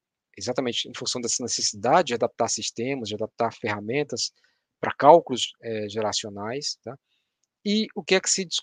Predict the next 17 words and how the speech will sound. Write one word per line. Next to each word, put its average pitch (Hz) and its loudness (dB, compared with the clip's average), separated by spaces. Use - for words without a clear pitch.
o 139 -18
que - 0
é 165 0
que - 0
se 170 -2
debateu? 135 6
Que - -8
muitas 175 -2
vezes 127 0
você 151 -2
utilizar 196 0
uma 135 -2
taxa - 0
projetada, 127 2
uma 107 -4
tábua 107 -2
projetada, 110 0